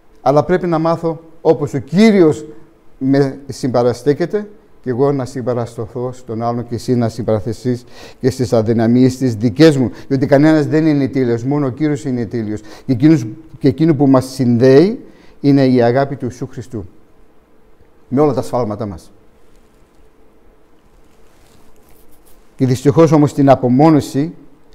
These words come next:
δεν εκδηλώνεται η πραγματικότητα της, της χριστιανικής ζωής. Μέσα-μέσα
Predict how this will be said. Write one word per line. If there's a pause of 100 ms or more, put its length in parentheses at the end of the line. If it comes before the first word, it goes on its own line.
(840)
δεν
εκδηλώνεται
η
πραγματικότητα
της, (160)
της
χριστιανικής
ζωής. (1900)
Μέσα-μέσα